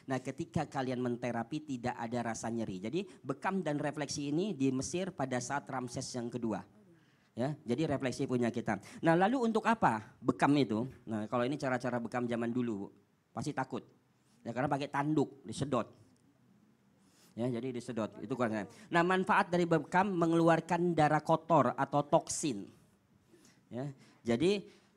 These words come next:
di salah satu university di Amerika, ini bekam ini masuk mata kuliah kedokteran semester awal.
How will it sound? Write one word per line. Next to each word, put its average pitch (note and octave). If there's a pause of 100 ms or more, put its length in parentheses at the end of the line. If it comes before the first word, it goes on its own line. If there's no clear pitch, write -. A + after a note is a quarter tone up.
(260)
di B2
salah F3+
satu G#3+
university F3+
di C#3+
Amerika, C3+ (480)
ini F3
bekam D3+
ini E3+
masuk E3
mata D3+
kuliah D3+
kedokteran C3+
semester C3
awal. A2+